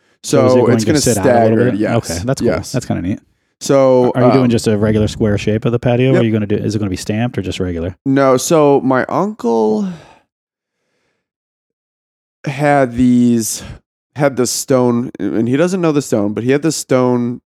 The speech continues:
Speaker 2: hand chiseled, flown in, or shipped in from, uh, India for his circular driveway. And it's very difficult to work with. The only th-, the, the issue with that is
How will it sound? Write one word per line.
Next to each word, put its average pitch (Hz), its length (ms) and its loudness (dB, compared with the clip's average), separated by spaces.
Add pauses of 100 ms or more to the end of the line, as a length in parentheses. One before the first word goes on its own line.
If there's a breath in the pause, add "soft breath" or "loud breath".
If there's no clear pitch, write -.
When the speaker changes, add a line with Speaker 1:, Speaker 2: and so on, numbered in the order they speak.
(140)
Speaker 2:
hand 127 280 -2
chiseled, 120 500 0
flown 120 380 0
in, 117 420 -2 (800)
or 117 120 -8
shipped 131 300 -2
in 120 160 0
from, 107 400 -2
uh, 107 260 -4
India 101 420 -4 (380)
for 123 80 -2
his 113 240 2
circular 107 640 -2
driveway. - 720 -10 (680)
And 110 800 0 (1400)
it's 113 160 -6
very 139 440 2
difficult 139 460 -2
to 127 60 -4
work 117 300 0
with. 113 240 0
The 120 160 -4
only 143 440 0
th-, - 280 -20
the, 123 160 0
the 120 300 -2
issue 147 380 0
with 127 440 -2
that 92 540 -10 (800)
is 113 840 2